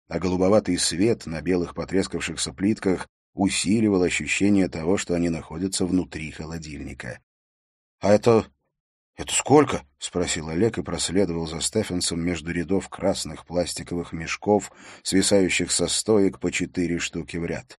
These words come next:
«Хватит, чтобы первые дни справляться с последствиями нападения на Осло и индейцев Лакота», ответил Стефанс, спускаясь по лестнице на дно бассейна.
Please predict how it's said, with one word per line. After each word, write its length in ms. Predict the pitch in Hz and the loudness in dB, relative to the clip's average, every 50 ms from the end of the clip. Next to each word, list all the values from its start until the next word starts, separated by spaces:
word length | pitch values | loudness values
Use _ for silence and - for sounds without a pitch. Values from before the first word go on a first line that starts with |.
| _ _ _ | _ _ _
«Хватит, 440 | _ - - 92 107 110 - 110 98 | _ 2 6 8 8 8 8 6 2
чтобы 320 | - - 104 98 95 98 | 2 2 4 4 4 4
первые 460 | 92 - 104 113 110 107 101 95 92 85 | 4 6 6 6 8 8 6 6 6 6
дни 200 | 95 107 117 113 | 4 4 4 4
справляться 640 | - - 95 98 101 98 104 113 110 - 107 104 | 2 4 6 6 8 8 6 6 6 4 4 2
с 80 | 98 - | 4 4
последствиями 680 | 104 95 - - 92 110 107 - - 90 98 98 101 98 | 2 2 2 4 2 2 2 2 2 2 4 4 4 4
нападения 600 | 98 92 92 92 92 90 104 110 107 107 104 98 | 2 2 2 2 2 4 4 4 6 6 6 6
на 160 | 98 98 98 | 6 6 6
Осло 360 | 110 117 117 110 - 98 101 | 8 6 6 6 4 4 4
и 100 | 104 104 | 4 4
индейцев 520 | 101 98 101 117 117 104 - 101 98 - | 4 4 4 4 4 2 2 -2 -2 2
Лакота», 680 | 123 123 113 104 - 95 87 87 - - 95 87 82 - - _ _ _ _ _ | 4 4 4 4 4 0 0 0 2 4 6 6 6 4 -2 _ _ _ _ _
ответил 500 | - 82 - - 82 78 67 - 69 65 | -8 -8 -6 -4 -4 -4 -4 -6 -8 -6
Стефанс, 560 | - - - - 92 107 98 - 95 92 85 - | -6 -6 -2 0 0 0 0 -2 -4 -4 -4 -4
спускаясь 640 | - - - 82 - - - 85 80 76 71 - | -6 -6 -6 -8 -8 -4 -4 -4 -4 -4 -6 -8
по 140 | - 85 78 | -10 -8 -6
лестнице 500 | 80 82 80 - - 76 76 73 - - | -6 -6 -6 -6 -8 -10 -8 -8 -8 -8
на 160 | 76 80 80 | -8 -10 -10
дно 240 | 73 78 82 78 78 | -10 -10 -10 -10 -10
бассейна. 680 | 71 73 82 82 - - - 71 67 67 69 71 65 - | -8 -8 -8 -6 -6 -6 -6 -6 -10 -10 -12 -12 -14 -16